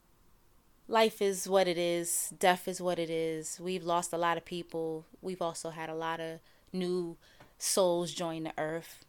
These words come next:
But there's been a lot of people that passed on that, you know,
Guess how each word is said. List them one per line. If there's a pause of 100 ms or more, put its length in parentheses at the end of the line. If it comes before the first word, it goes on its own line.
(2250)
But
there's
been
a
lot
of
people
that
passed
on
that,
you
know,